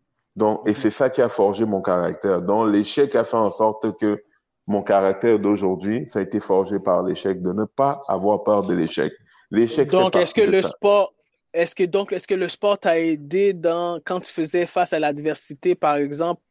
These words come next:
Speaker 2: euh, on va prendre, on va être très honnête avec nous,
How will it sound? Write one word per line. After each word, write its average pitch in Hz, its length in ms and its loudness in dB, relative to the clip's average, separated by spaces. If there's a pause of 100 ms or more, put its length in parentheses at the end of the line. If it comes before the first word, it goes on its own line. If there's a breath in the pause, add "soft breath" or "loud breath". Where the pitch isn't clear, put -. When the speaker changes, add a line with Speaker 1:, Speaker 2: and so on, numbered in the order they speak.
(140)
Speaker 2:
euh, 113 300 -2 (120)
on 123 120 -6
va 131 160 0
prendre, 160 420 -2
on 127 60 -6
va 143 160 2
être 139 100 -4
très 151 380 2
honnête 147 320 0
avec 139 240 0
nous, 175 280 -2